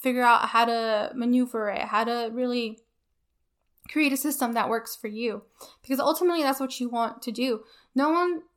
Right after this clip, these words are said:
hands you a manual because there is not one way to do it. And if anybody tells you differently,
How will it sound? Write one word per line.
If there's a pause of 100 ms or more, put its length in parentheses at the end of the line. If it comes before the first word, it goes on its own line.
(120)
hands
you
a
manual
because
there
is
not (300)
one
way (160)
to
do
it. (500)
And
if
anybody
tells
you
differently,